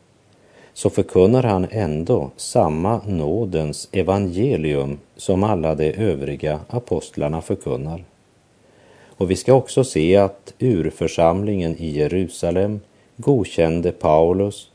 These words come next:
och det budskap han predikade. För det är samma Herre som en gång kallade apostlarna i Jerusalem som nu har kallat Paulus att förkunna den korsfäste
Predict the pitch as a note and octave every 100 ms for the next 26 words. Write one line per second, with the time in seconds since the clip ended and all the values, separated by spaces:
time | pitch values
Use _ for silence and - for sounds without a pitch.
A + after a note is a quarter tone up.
0 | _ A#2+ A2+ G2 A#2+ F#2 - - D2+ D#2
1 | - - F2 D#2+ F#2 E2+ C#2+ - D2 C#2+
2 | - _ _ _ _ _ _ _ _ -
3 | - _ - G2 F#2+ F#2+ F2+ - B2 E2+
4 | G2 A2+ C3 D2 F2 D2+ - _ - -
5 | D#2 F#2 B2 A#2+ G#2 G2 G2 F#2+ A2+ F2
6 | D2 E2 E2+ D#2+ D2 - G#2 - - F#2
7 | F#2+ G2 E2 D2 D2 D2 F#2+ F2 F2 F2
8 | G#2 G2+ - _ _ _ - E2 D2 D2
9 | C#2 E2+ E2 E2+ G#2 A#2 - _ _ _
10 | _ - A#2+ C#3+ A#2 D#2+ E2 - - _
11 | G#2+ C#2 F2 A#2 C#2 - - _ _ G#2
12 | - - A2 - E2+ F2+ F#2+ F#2 D#2 D2+
13 | - A#2+ G2+ - - D#2+ D#2 - - E2